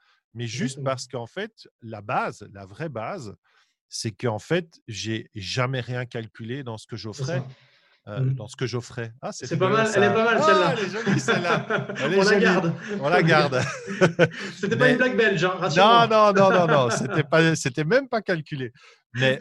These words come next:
Speaker 1: mais, euh, j'ai jamais calculé, en fait. Vraiment, j'ai
Speaker 2: Hmm.
Speaker 1: jamais calculé. J'ai donné, donné, donné, donné. Je continue à le faire.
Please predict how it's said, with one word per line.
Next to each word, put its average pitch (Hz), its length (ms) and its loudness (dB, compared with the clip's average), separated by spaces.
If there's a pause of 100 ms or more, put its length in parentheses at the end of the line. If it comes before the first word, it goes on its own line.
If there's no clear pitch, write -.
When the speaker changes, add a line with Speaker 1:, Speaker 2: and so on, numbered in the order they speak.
Speaker 1:
mais, 131 240 2
euh, 131 220 4
j'ai 151 160 -4
jamais 226 300 -2
calculé, 208 420 -6
en 208 120 -2
fait. 120 200 -10 (180)
Vraiment, 185 380 -8
j'ai 135 120 -2
Speaker 2:
Hmm. - 20 0
Speaker 1:
jamais 180 280 -4
calculé. 190 440 -8
J'ai 123 180 -10
donné, 160 340 -6
donné, 156 320 -6
donné, 143 300 -6
donné. 151 260 -6
Je - 100 -14
continue 143 380 -12
à 131 80 -6
le 131 60 -14
faire. 240 240 -10